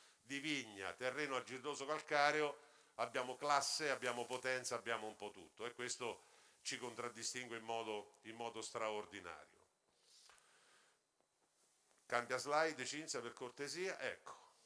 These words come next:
ok? Questo qui è la bottiglia del chiodo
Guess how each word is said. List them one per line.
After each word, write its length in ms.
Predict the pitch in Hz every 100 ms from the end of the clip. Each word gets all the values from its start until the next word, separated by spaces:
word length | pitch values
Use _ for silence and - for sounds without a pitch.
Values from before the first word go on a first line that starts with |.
| - _ _
ok? 400 | - 127 120 131 - - _ -
Questo 400 | 170 180 196 196
qui 340 | - 214 220 -
è 360 | 156 208 - - - _ _ -
la 160 | 147
bottiglia 760 | 160 185 185 156 160 165 165 160 120
del 280 | 151 135
chiodo 640 | - 123 98 80 78 85